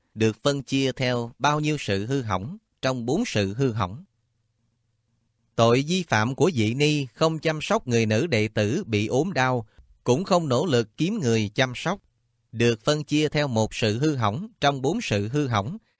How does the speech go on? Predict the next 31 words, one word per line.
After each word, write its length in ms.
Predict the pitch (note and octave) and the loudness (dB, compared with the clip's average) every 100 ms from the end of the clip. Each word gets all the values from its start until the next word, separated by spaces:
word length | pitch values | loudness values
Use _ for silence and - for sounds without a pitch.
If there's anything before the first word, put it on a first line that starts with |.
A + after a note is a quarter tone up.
| _ | _
là 240 | - A#2+ A#2+ | 0 2 2
sự 240 | - A#2 | 0 0
hư 140 | C#3+ D#3+ | 0 0
hỏng 280 | A#2+ B2+ E3+ | 0 -2 0
về 240 | A2+ G#2+ | 0 0
hạnh 220 | G2+ G2+ G#2+ | -2 -6 -4
kiểm. 360 | G#2+ G2+ G3 - _ _ _ _ _ _ _ _ _ _ _ _ _ _ _ _ _ _ _ | -4 -4 -8 -16 _ _ _ _ _ _ _ _ _ _ _ _ _ _ _ _ _ _ _
Các 220 | E3+ A#3 | -4 -2
tội 280 | B2+ A2+ B2 | 0 2 2
vi 160 | D#3 F3 | -2 -4
phạm 340 | - A2 B2 | 0 0 0
của 140 | B2+ E3+ | -2 -2
dị 200 | A2+ A2 | 0 -2
ni 300 | C#3 C#3+ C#3 A2+ | -2 -2 -4 -8
sau 240 | - D#3 D#3 | -4 -2 -2
khi 260 | D#3 D#3 | -2 -2
đã 160 | B2 D3 | 0 -2
cho 300 | E3 D3+ D3+ B2 | 0 -2 -2 -2
vị 200 | A2 A#2 | -2 -2
tỳ 260 | A2 G#2+ | -2 -2
khưu 300 | - D3 C#3+ | -2 -2 -2
y 320 | C3+ C#3+ C3+ A2+ _ _ | -2 -2 -2 -8 _ _
khác 260 | - G3 - | -6 -6 -2
chỗ 200 | A2 A#2+ D3+ | -2 0 -2
trú 140 | G#3 | -2
ngụ 340 | C3+ G2+ G#2 - _ - | 0 0 -2 -8 _ -6
lại 220 | A2+ A#2+ | 0 2
nổi 200 | A#2 E3 | 2 0
giận 380 | C#3+ G#2 A#2+ D3 | 0 0 -2 -6
bất 180 | A3 - | -6 0
bình 280 | A2+ G#2 | 0 0